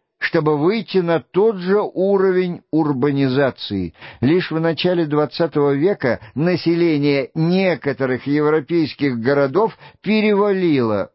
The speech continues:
за миллион. Огромный город — непростой организм.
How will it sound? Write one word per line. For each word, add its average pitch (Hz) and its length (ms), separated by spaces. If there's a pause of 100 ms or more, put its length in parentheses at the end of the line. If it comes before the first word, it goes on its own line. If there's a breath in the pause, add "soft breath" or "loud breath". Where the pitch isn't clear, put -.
за 127 220
миллион. 117 540 (1040)
Огромный 220 680
город — 220 640
непростой 180 1040
организм. 160 800